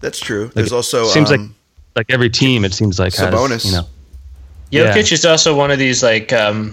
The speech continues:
Speaker 3: families where he has two brothers that are also huge, and I'm just always fascinated by, like, that.
Speaker 1: Yeah, and they all live together, <laughs> which is pretty
Speaker 3: And
Speaker 1: weird.
Speaker 3: they're friends with, they're friends with Darko.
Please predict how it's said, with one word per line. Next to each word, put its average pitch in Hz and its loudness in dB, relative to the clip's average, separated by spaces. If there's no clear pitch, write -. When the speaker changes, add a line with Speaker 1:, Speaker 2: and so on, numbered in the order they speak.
Speaker 3:
families 139 -2
where 127 2
he 123 0
has 117 -2
two 135 -2
brothers 127 2
that 113 0
are 113 0
also 117 -2
huge, 104 -6
and 113 -4
I'm 113 -4
just - -4
always 110 2
fascinated 107 0
by, 107 0
like, 107 -4
that. 101 -2
Speaker 1:
Yeah, 190 -2
and 135 -4
they 135 -2
all 151 0
live 156 -2
together, - -8
<laughs> - -16
which - -20
is - -20
pretty 117 -12
Speaker 3:
And 135 0
Speaker 1:
weird. 147 0
Speaker 3:
they're 156 2
friends 180 0
with, 170 -2
they're 160 0
friends 175 0
with 175 -4
Darko. 139 -2